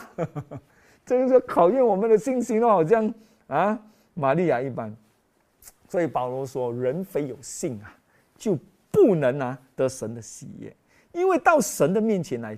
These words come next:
必须信有神，且信他赏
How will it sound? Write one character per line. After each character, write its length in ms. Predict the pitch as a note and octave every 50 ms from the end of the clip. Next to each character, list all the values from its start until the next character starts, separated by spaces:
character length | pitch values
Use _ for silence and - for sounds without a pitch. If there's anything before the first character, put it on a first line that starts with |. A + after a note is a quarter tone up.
| - _ -
必 200 | A#3 F#3+ D#3+ C3
须 160 | - - B2
信 400 | A2 - - - G3+ F#3 D3+ A#2+
有 80 | G2+ - G#2+
神， 280 | - - - G2+ F#2 G2 G#2+ _ _ _ _ _ _ _ _ _ _
且 320 | - - - C3 A#2+ G#2+
信 360 | G#2 - - - G3+ E3 C#3+
他 260 | B2+ B2+ A#2+ A#2+ A#2+
赏 340 | B2 - - - - A2 G2+